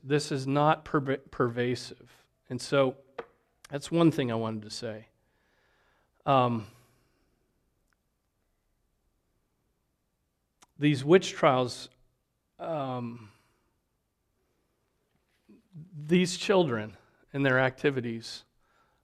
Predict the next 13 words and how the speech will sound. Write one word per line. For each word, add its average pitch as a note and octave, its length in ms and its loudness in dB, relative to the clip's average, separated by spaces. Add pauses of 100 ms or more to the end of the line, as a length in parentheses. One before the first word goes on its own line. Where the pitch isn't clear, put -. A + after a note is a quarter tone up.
(160)
I D#3 180 6
am C3+ 180 2
more D#3+ 300 6
disposed D3 600 0
to - 60 -16
say C#3 280 -2
that B2 160 -4
that C#3+ 180 0
was A2+ 140 -12 (460)
bad C#3 600 8
parenting A#2 680 -6 (920)
than A2 160 -10
witchcraft. - 600 -14